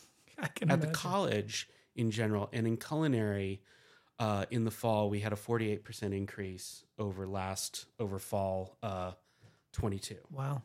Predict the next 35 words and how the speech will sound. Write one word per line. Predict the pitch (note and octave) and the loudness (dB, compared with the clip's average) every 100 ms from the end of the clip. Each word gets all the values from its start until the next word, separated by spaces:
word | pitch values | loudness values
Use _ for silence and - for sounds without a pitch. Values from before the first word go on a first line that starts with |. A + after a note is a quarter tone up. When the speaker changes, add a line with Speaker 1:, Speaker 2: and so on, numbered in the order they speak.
| - | -4
Speaker 2:
Yeah. | G2+ G2 F2 - _ _ _ _ _ _ _ _ _ | -2 0 -2 -10 _ _ _ _ _ _ _ _ _
Speaker 1:
Well, | - A3+ - | 0 2 4
I | A3 | 8
mean, | A3+ A3 | 8 8
and | F3+ G3 A3 - _ | 6 4 2 -2 _
maybe | G#3 G#3+ A#3 | 4 6 6
it's | A#3+ - | 4 2
just | F3+ - | 0 0
because | D3 D3+ C#3+ B2 - _ _ _ _ _ _ _ _ _ _ _ | 0 2 2 0 -4 _ _ _ _ _ _ _ _ _ _ _
the | F3 | -2
Culinary | D3+ F#3+ G3 E3+ | 4 6 6 6
Institute | D3 E3+ C#3+ | 4 2 0
at | |
C | - D3+ | 0 0
O | C3 | 0
C | - B2+ | -2 0
C | - E3+ C#3+ B2 B2+ _ _ _ _ _ _ | 0 0 0 -2 -6 _ _ _ _ _ _
is | G3 D#3+ | 4 6
incredible. | D3 A3 F#3+ A#2 A#3 A3 - | 6 4 2 -2 -8 -12 2
I | F3 | 6
mean, | F3 E3+ E3 D#3+ D#3 | 8 8 8 4 2
it, | F3+ E3+ - | 0 2 0
it, | G#3+ F3 | -4 2
the, | E3+ E3 | 4 4
the | E3 D#3 | 4 2
facility | D#3+ - A3 G#3+ G3 F#3+ | 4 4 4 6 6 6
where | E3+ | 4
you | D#3 D3+ | 4 2
can | - C3 | 2 2
serve | - A3 F#3+ F#3+ F3+ E3+ | 4 4 6 6 6 4
and | D3+ | 4
do | D3+ | 4
the | C#3+ C#3 | 0 0
dinners, | D#3+ E3 E3 D#3+ D3 - - - | 2 4 4 4 2 0 -4 -2
um, | D3+ C3+ C3 C3 | 0 2 2 2